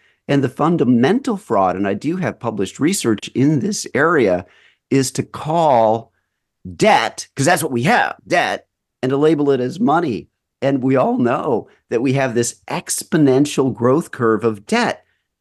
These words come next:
That is certain by the design and mechanical. Now, I have danced for fifteen years with two thousand advanced placement macroeconomics teachers on our discussion list board.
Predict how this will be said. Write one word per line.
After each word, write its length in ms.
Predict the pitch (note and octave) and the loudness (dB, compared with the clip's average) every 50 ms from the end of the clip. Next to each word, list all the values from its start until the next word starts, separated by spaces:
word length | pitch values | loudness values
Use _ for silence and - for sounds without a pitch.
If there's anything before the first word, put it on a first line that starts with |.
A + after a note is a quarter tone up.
| _ _ | _ _
That 420 | - D3+ D#3+ G3 F#3 E3 C#3+ - - _ _ _ _ _ _ - | -4 -2 -2 0 -2 -2 -4 -6 -8 _ _ _ _ _ _ -10
is 180 | B2 A#2 G#2+ - | -8 -8 -6 -6
certain 960 | - - - - - - - G#3 D4 D4+ - - - C3+ G#2+ F#2 D#2 - _ _ _ _ | -6 -4 -4 -4 -4 0 2 2 2 2 2 0 0 0 0 0 -2 -4 _ _ _ _
by 180 | - A2 A2+ A#2 | 0 0 0 0
the 140 | G2+ A#2 | 0 -2
design 680 | A2 A2 A2+ G2+ B2+ C3 D3 D3+ C#3 A#2+ A2+ G#2+ G2 - _ _ _ _ | -2 -2 -2 0 0 2 2 2 2 2 0 -2 -4 -6 _ _ _ _
and 220 | - C3 C#3+ C#3 C3+ | -2 0 2 2 2
mechanical. 800 | C3+ - - - - G3+ A3 G#3+ F#3+ - - G2 D#2 A#1 - _ _ _ _ _ - | 0 0 -4 -4 -2 -2 0 -2 -2 -4 -4 -4 -4 -6 -8 _ _ _ _ _ -2
Now, 220 | C3 C3+ C3+ - | 0 0 0 0
I 180 | - C#3+ F3 G#3 | -2 -2 0 0
have 440 | G3 E3 E3 C#3 A2 F2+ F2 - - | 0 0 0 -2 -2 -4 -8 -10 -4
danced 800 | A#2 G#2+ G#2 G2 D#2+ - - - - - - - - - - - _ _ _ _ _ _ _ | -2 0 0 0 -2 -4 -8 -12 -12 -12 -12 -12 -12 -14 -16 -16 _ _ _ _ _ _ _
for 100 | - A#2+ | -2 -2
fifteen 600 | G#2 - D3+ D#3 - - - - - D3+ C#3+ C3 | 0 0 -2 -2 -2 -4 -4 2 4 6 6 6
years 600 | B2 A#2 A#2 A#2+ A#2+ G#2+ G2 F2 D#2 D2+ D2 - | 6 6 4 4 4 4 4 2 2 0 -2 -4
with 260 | F2 G2 G2 - - - | -2 -2 -2 -2 -6 -8
two 240 | - - E3+ F3+ | -2 0 0 0
thousand 680 | F3 - - A2+ A2 A2 A#2 B2 B2+ B2+ A#2 A2 F#2 F2 | 0 -2 -2 0 0 2 2 0 0 0 0 0 0 0
advanced 500 | E2+ E2+ - - A2+ C3 C#3+ C3+ - - | -2 -2 -2 0 0 0 0 -2 -6 -6
placement 440 | - B2 A2+ G#2+ - - A2 F2+ - | -2 -2 -2 -2 -2 -4 -4 -4 -2
macroeconomics 960 | D#2 F#2+ G#2 - - G#2 G2+ F#2+ F2+ - F#2+ G2 A2 A#2+ A#2+ G#2+ - - - | -2 -2 -2 -4 -4 -2 -2 -2 -2 -2 -2 0 0 0 0 -2 -4 -8 -8
teachers 440 | - F#3 G3 G3 - A2 G#2+ F#2+ - | -4 -4 -4 -4 -2 -2 -2 0 0
on 140 | G2+ G2 G2+ | 0 0 0
our 120 | G2+ F#2+ | 0 -2
discussion 500 | F#2 F2+ - - G#2+ F#2+ F#2+ - F#2+ F2 | -4 -6 -4 -2 -2 -2 -2 -4 -4 -2
list 260 | G2+ D3+ E3 - - - | -2 -2 -2 -4 -6 -4
board. 320 | G#2 F#2 F#2 F#2 F2 - | -2 0 0 0 -2 -4